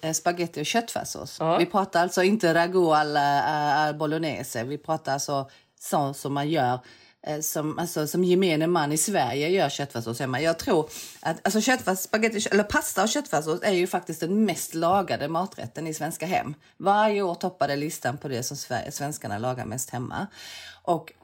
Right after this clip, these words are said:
Speaker 1: jag tror att det finns ett recept för varje hushåll i Sverige för hur man gör, ehm, köttfärs-, alltså pasta och köttfärssås.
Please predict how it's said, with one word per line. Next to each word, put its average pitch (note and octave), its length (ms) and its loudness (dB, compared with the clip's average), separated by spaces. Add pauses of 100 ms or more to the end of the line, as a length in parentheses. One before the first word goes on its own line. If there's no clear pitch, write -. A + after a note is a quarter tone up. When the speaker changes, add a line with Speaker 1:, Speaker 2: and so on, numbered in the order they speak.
(160)
Speaker 1:
jag G#3 180 0
tror G3 220 4
att F3+ 80 0
det F3 80 0
finns D#3 460 0
ett G#3+ 300 0
recept - 560 -4 (120)
för C3 380 2
varje E3+ 480 0
hushåll F#3 540 0 (160)
i D#3+ 120 -2
Sverige C3+ 480 0 (200)
för C#3 260 2
hur C3+ 140 2
man C#3 160 -2
gör, F#2+ 220 0 (340)
ehm, B2 680 0
köttfärs-, - 520 -4
alltså D3+ 180 -6
pasta D#3+ 260 -2
och B2 60 -4
köttfärssås. - 580 -8